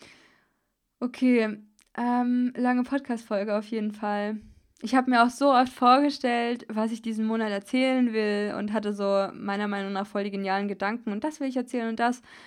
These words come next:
Hab mir aber nie was aufgeschrieben und dann sitzt du hier und willst es aufnehmen und denkst dir so, "Hm, was erzähl ich eigentlich?" Aber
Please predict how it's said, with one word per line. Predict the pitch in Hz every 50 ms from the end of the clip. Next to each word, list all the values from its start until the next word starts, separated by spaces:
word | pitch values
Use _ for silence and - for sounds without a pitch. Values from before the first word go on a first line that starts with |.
| - -
Hab | 269 277 302
mir | 302
aber | 269 240 247 240
nie | 247 254
was | 240 233 240 -
aufgeschrieben | - 214 233 262 254 - 262 - - - 226 220 220 226 220 226
und | - - 214 220 214
dann | 226 214 214 220 226 226 226 - - - - _
sitzt | - - 262 254 - - -
du | 247
hier | 220 220 226 240 233 240 247 262 277 285 294 - _ _ _ _ _ _ _ _ _ _ _ _ _ _ _ _ _ _ _ _ _ -
und | 233 233 226 226 220
willst | 233 240 233 -
es | 240 233 220 - - - - _ _ _ _ _ _ _ _ _ _ -
aufnehmen | 214 220 233 233 - 247 247 247 240 233
und | 226 226 214
denkst | 226 220 220 208 -
dir | 226 220 208
so, | 208 208 202 202 190 202 208 208 -
"Hm, | - 214 196 185 - - - _
was | _ - -
erzähl | 196 - - 262 302 285
ich | - - -
eigentlich?" | - 196 196 196 196 196 202 202 196 - - _ _ _ _ _ _ _ _ _ _ _ _ _ _ _ _ _ _ _ _ _ _ _ -
Aber | 208 208 208 208 208 196 208 202 202 202 202 202 208 208